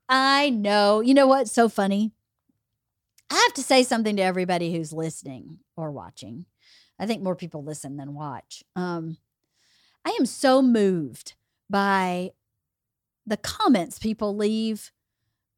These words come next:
Uh, I don't really ever get any negative comments. And I don't really ever. I mean, hardly ever. And maybe I'm just ignoring them and they come in and I just don't see them 'cause I just block that shit out. But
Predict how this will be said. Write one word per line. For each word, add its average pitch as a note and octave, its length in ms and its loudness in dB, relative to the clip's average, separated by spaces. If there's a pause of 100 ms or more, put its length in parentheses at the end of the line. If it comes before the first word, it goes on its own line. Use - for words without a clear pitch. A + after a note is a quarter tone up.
(160)
Uh, G#3 180 -8 (540)
I E4 140 -2 (120)
don't C4 120 -2
really C#4+ 280 4
ever B3 280 0
get A3+ 240 2
any B3 200 4
negative E3 420 -4
comments. B2+ 600 -16 (220)
And A#3+ 240 -6
I C4 160 -4
don't D#4 240 4
really D#4 380 4
ever. C4 520 2
I A#3 60 0
mean, C4 180 6
hardly C#4 360 0
ever. G3 380 -2 (480)
And A#3+ 160 2
maybe E4 260 6
I'm C4+ 160 6
just A#3+ 220 -4
ignoring F#3+ 540 2
them D3 300 -8
and G3+ 120 4
they F3 100 2
come G3+ 220 2
in G3 160 2
and F3 100 0
I F#3 80 2
just F3 140 -6
don't F3 140 -4
see F3 200 -4
them G3 400 -2
'cause F3+ 180 -2
I E3+ 120 0
just F3 260 -8
block C#3+ 260 -6
that - 160 -8
shit D3 200 -8
out. D3 240 -8 (640)
But G#3+ 260 -2